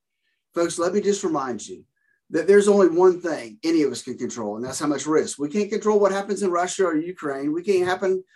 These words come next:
we can't control what happens in Washington, D C.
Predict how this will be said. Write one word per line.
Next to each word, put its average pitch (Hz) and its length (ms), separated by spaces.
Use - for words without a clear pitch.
we 156 80
can't 196 180
control 185 320
what 170 160
happens 175 360
in 170 100
Washington, 160 440
D 180 160
C. - 320